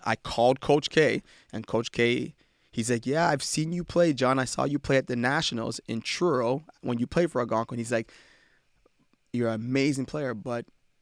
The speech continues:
my recruiting, um, my recruiting's done. Like, I've already done recruiting." So I called him late in April. And I'm like, "All good."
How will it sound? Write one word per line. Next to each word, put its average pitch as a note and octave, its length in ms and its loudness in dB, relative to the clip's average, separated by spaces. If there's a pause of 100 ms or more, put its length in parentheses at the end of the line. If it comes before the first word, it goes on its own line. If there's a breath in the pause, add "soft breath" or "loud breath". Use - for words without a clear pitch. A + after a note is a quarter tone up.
(200)
my A#2 320 -8
recruiting, A#2+ 640 -4 (220)
um, G#2+ 280 -12 (120)
my A#2+ 100 -10
recruiting's B2 540 -4
done. A#2+ 300 -4
Like, G#2+ 160 -10
I've G#2 120 -8
already A2 200 -4
done A2 180 -8
recruiting." - 380 -4
So B2 120 -4
I A#2+ 40 2
called B2+ 240 0
him F#2+ 100 -8
late B2 240 2
in G2+ 120 -6
April. B2+ 340 -6 (760)
And A2+ 340 -4
I'm A2+ 100 -6
like, A#2 160 -4 (200)
"All A#2+ 160 4
good." D3+ 320 4